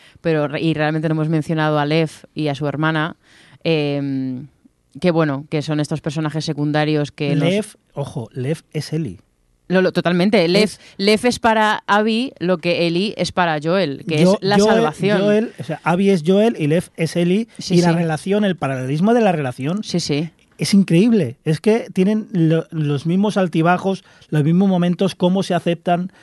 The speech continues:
Speaker 2: Me-, recuerdo perfectamente cuando empieza a decir tacos que no había dicho nunca,
Speaker 1: <laughs>
Speaker 2: que se va adaptando a su nueva figura paterna, que es Abby. Es increíble, es increíble.
Speaker 1: Sí, sí. No, y además, eh, lo, lo hemos mencionado, bueno, en el uno, eh, ca-,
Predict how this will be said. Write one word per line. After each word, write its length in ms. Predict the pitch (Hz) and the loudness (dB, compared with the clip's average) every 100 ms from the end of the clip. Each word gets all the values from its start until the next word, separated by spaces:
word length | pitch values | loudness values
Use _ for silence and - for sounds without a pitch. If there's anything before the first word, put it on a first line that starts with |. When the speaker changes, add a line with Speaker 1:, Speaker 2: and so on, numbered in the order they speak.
| _ _ | _ _
Speaker 2:
Me-, 140 | - - | 0 2
recuerdo 460 | - 156 170 190 214 | 2 2 4 4 4
perfectamente 840 | 196 196 185 180 185 175 202 202 - _ - | 2 0 0 0 0 0 -2 -2 -8 _ -2
cuando 400 | 160 147 151 160 - | 2 4 2 0 -2
empieza 400 | 147 - 165 196 | -2 0 2 2
a 40 | |
decir 340 | 185 - 156 143 | 2 0 -2 -2
tacos 460 | 165 151 175 180 | -2 -2 -2 -4
que 100 | 160 | -2
no 80 | 151 | 0
había 160 | 156 151 | 0 -2
dicho 240 | 147 151 | -2 -4
nunca, 560 | 135 156 160 185 196 185 | -2 -2 2 0 0 -4
Speaker 1:
<laughs> 280 | - 170 - | -6 -8 -4
Speaker 2:
que 100 | 165 | -4
se 160 | 165 | -2
va 120 | 147 175 | -2 0
adaptando 720 | 180 143 - 185 185 185 - | -2 -6 -4 -2 0 0 0
a 100 | 151 | -2
su 120 | 160 | 0
nueva 220 | 151 180 | 2 2
figura 300 | 175 165 165 | 2 2 2
paterna, 500 | 156 139 147 156 175 | 0 -2 -2 -2 -2
que 80 | 160 | -4
es 120 | 139 | -4
Abby. 360 | 139 156 185 202 - - - | -2 0 0 -4 -16 -8 0
Es 180 | 151 | 2
increíble, 480 | 208 147 143 175 131 | 4 2 2 2 0
es 100 | 135 | 0
increíble. 380 | 175 156 165 139 | 0 2 2 0
Speaker 1:
Sí, 180 | 107 180 | -4 -6
sí. 260 | - 147 - _ - - - | -6 -6 -8 _ -20 -20 -4
No, 120 | 185 | 2
y 60 | 208 | 4
además, 440 | 180 165 170 190 - | 4 2 0 -2 0
eh, 840 | 175 160 156 151 147 139 143 110 151 | 0 2 0 0 -2 -2 -4 -4 -2
lo, 180 | 156 | -2
lo 60 | 156 | 0
hemos 280 | 170 175 - | -2 -4 -2
mencionado, 440 | 175 160 160 151 | -2 0 0 2
bueno, 160 | 160 156 | 2 2
en 80 | 151 | 2
el 40 | |
uno, 380 | 165 175 185 226 | 2 2 0 -2
eh, 500 | - 71 64 82 95 | -8 -8 -6 -8 -8
ca-, 140 | 90 | -10